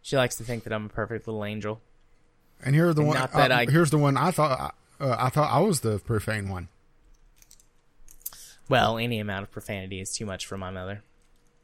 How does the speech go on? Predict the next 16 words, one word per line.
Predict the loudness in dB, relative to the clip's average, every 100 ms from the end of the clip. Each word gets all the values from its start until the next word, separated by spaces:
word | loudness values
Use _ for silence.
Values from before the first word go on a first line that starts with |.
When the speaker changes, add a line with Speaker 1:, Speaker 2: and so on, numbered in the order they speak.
| _ _ _ _ _
Speaker 1:
especially | -6 -4 -4 -6
when | -8
it | -10
comes | -10 -6 -4
out | -4
of | -4
my | -4
mouth. | -4 -6 -8 -12 -20 -20 _ _ _ _ _ _ _ _ _ _
Love | -2 0
you, |
Mom. | 2 2 0 -8 _ -12
Mwah. | -10 -8 -8 -8 -4 -2 -2 -8 _ _ _ _ _ _ _ -2
Speaker 2:
Well, | -2
considering | 0 0 2 4 2
what's, | 0 0
uh, | 2 2